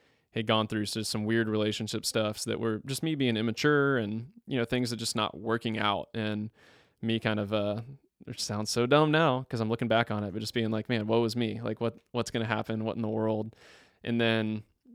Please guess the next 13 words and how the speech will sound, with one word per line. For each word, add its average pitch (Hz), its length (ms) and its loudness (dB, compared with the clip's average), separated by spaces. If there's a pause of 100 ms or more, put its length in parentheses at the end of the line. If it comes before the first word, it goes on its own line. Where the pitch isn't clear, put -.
(140)
that 107 260 -2
little 139 240 2
lie 110 260 4
that 104 140 -2
I 104 60 -4
always 110 260 -2
had 107 200 -2
that 104 100 -6
I 101 60 -6
wasn't 110 300 0
worth 104 320 -6
it, - 180 -12 (580)
I 107 380 2